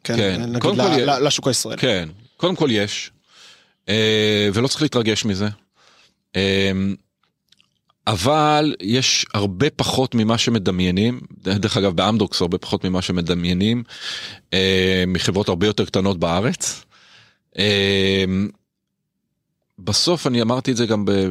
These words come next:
Speaker 2: בנושא אחר, בסוף זה אנשים, וברגע שיש יותר משלושה אנשים בחדר, אז תהיה פוליטיקה. אה, זה חלק מה-, אני, אה, ששאלו אותי, אני זוכר ב-,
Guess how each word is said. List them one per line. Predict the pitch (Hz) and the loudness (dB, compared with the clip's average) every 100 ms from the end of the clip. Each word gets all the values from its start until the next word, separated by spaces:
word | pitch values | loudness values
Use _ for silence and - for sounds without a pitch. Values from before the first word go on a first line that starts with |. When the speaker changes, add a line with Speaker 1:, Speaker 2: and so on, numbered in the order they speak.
| 76 | -2
Speaker 2:
בנושא | 90 90 - 117 | -4 -2 0 0
אחר, | - 123 | 0 0
בסוף | 98 - 117 | 0 0 0
זה | 104 | 0
אנשים, | 90 82 139 160 233 98 92 | 0 0 -2 -2 -8 -14 -14
וברגע | 90 101 101 98 90 101 117 120 | -2 0 2 0 0 0 0 0
שיש | 110 110 107 | 0 0 0
יותר | - 107 | 0 0
משלושה | 101 95 107 | -2 -2 0
אנשים | 104 98 107 | 0 0 -2
בחדר, | 98 - 104 98 | 0 0 0 0
אז | 85 | -2
תהיה | - 92 | -2 -2
פוליטיקה. | 92 92 120 113 123 - _ _ - - - - - _ _ | -2 -4 -4 -6 -8 -12 _ _ -20 -20 -20 -20 -20 _ _
אה, | - 95 95 92 92 92 92 - | -2 0 2 2 2 0 -4 -6
זה | 92 113 | -4 0
חלק | 143 139 | 0 2
מה-, | 135 123 120 113 110 - | 2 4 4 4 2 2
אני, | 110 131 127 123 | 2 4 4 2
אה, | 104 104 98 | 2 2 2
ששאלו | 92 98 - 101 | 0 0 2 2
אותי, | 113 113 | 2 0
אני | 104 | 0
זוכר | 87 - 110 | -2 0 0
ב-, | 92 90 85 | 2 0 0